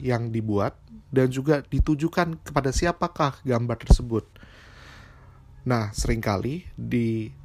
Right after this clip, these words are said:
tahap awal atau di semester-semester awal, mahasiswa di jurusan perancangan atau desain ataupun arsitektur itu melakukan atau membuat kop gambar ini secara manual.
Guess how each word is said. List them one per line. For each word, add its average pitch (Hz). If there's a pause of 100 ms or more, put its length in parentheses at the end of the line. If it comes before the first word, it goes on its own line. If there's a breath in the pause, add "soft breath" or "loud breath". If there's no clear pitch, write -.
tahap 135 (240)
awal 107
atau -
di 123
semester-semester 117
awal, 107
mahasiswa 160
di 117
jurusan 113
perancangan 123 (240)
atau 107
desain 127 (160)
ataupun 113
arsitektur 131 (800 loud breath)
itu 143
melakukan 151
atau 123
membuat 117
kop 120
gambar 113
ini 123
secara 113
manual. 113